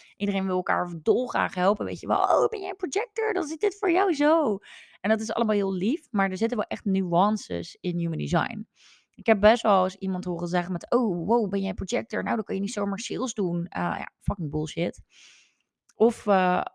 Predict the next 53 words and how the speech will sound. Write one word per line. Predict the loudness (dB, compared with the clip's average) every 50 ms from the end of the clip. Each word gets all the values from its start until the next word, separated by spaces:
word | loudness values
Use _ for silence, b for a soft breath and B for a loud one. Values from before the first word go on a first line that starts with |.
| _ _ _
"Oh, | -4 0 2 4 4 4
mensen | 4 2 0 0 -2 -2 0
D | 0
M'en | 2 2 2 0 0 0
met | 0 0 -2
een | -4 -4 -2
aanbod | 0 0 0 0 -2 -2
kan | -2 -4 -4 -4 -6 _
echt | -4 0 0 0 0 0
niet." | 0 -2 0 -2 -4 -4
Weet | -4 -6 -4 -2
je | -2
wel, | -2 0
dat | 0 -2 -2
soort | -2 -2
dingen | -2 -2 0 -2
zie | -2 -2
ik | -2 0
ook | 0
wel | 0 0 -2
voorbij | 0 0 0 0 0
komen. | 0 0 -2 -2 -2
Terwijl | -4 -2 -2 -2 -2 -2
voor | 0 0 2 2
een | 4
manifester | 4 6 6 4 4 2 0 0 0 -2 0 0
is | 0 0
dat | -2 -4
echt | -8 -4 -2
de | -2 -2 2
beste | 4 4 4 4 0 -6
manier | -6 -6 -6 -6 -6 -8 -10
om | -10 -10
sales | -6 -2 0 0 0 -2
te | -6 -10
doen. | -10 -4 0 0 0 0 -2 -8 _ _ _ _ _ _ _ _ _ _ _ _ _ _ B B B B B B B B B B B _
Eh, | 8 8 8 8
dus | 6 4
ik | 2 0
zie | 0 0 2 4
daar | 4 6 4 4 2
nog | 2 0 2
wel | 2 2 4
wat, | 4 2 2 0 -2 -8 -14 -14 -8
ja, | -4 -2 0 0
het | 0 -2
wordt | -4 -4 -2
een | 0 0
beetje | 0 0 0 -2 -4 -6 -6
kort | -6 -8 -8 -8
door | -6 -8
de | -4 -2
bocht. | 0 0 0 0 -4 -12 -20 -20 _